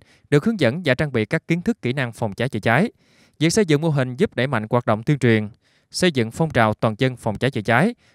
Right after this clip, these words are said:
củng cố lực lượng phòng cháy chữa cháy tại chỗ ở địa bàn dân cư theo phương châm bốn tại chỗ,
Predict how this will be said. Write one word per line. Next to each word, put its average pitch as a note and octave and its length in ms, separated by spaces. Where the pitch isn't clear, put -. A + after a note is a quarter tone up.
củng D3 160
cố E3+ 260
lực D3 220
lượng A#2 160
phòng A#2+ 240
cháy D3 120
chữa B2+ 100
cháy C3 180
tại G#2+ 160
chỗ G#2+ 320
ở A#2+ 100
địa B2+ 100
bàn G#2+ 200
dân B2+ 140
cư C#3 200
theo D#3+ 100
phương C#3+ 180
châm A#2+ 260
bốn C#3+ 200
tại A2 140
chỗ, G#2 300